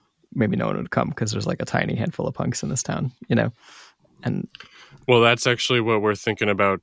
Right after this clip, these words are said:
Speaker 2: starting to do with Black Flower to raise some funds and get our name out there is hold some benefit punk shows.
Speaker 1: Okay.
Speaker 2: Um, there's,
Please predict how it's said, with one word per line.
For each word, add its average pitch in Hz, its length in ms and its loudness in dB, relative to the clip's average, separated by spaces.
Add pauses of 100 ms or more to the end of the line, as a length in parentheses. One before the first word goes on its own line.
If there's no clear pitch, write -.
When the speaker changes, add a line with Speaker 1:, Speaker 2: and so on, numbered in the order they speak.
Speaker 2:
starting 101 440 0
to 92 100 -4
do 98 280 0
with 92 280 -4
Black 98 240 2
Flower 90 360 0
to - 140 -8
raise 92 240 -2
some 87 160 -6
funds 92 400 -2
and 87 100 -8
get 90 120 -2
our 87 100 0
name 90 220 -2
out 90 180 -4
there 90 240 -2
is 85 160 -4
hold 90 200 -4
some 90 160 -2
benefit 92 460 -2
punk 95 220 -6
shows. 98 480 -2 (720)
Speaker 1:
Okay. 87 280 2
Speaker 2:
Um, 82 240 -4 (640)
there's, 95 560 0